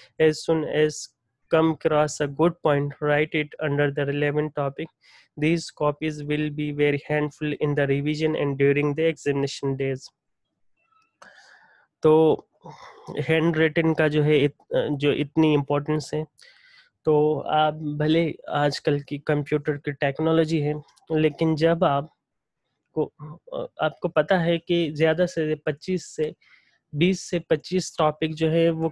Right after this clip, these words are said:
किसी भी subject में, सीएसएस में जो important होते हैं, ज़्यादा से ज़्यादा पच्चीस, इससे ज़्यादा जो है, वो important नहीं होते topics। तो जो, जो successful, successful student होते हैं,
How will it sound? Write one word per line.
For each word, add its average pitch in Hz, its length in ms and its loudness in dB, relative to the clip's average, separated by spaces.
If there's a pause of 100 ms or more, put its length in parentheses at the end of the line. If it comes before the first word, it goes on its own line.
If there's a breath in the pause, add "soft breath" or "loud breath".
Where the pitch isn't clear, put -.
किसी 175 280 -2
भी 165 120 0
subject 151 600 -2
में, 156 300 0 (320 soft breath)
सीएसएस 160 560 0
में 165 140 2
जो 175 160 2
important 151 640 0
होते 135 280 -4
हैं, 131 140 -8 (240)
ज़्यादा 190 380 4
से 151 220 0
ज़्यादा 139 380 2
पच्चीस, - 640 -8 (760 soft breath)
इससे 175 440 4
ज़्यादा 156 420 4
जो 165 140 2
है, 160 80 6
वो 151 160 4
important 147 520 2
नहीं 143 120 0
होते 135 480 -4 (260)
topics। 135 540 -2 (720 soft breath)
तो 190 380 4 (380)
जो, 175 920 2
जो 175 200 2
successful, 185 920 -2
successful 175 840 0
student 190 500 2
होते 170 220 2
हैं, 185 140 -2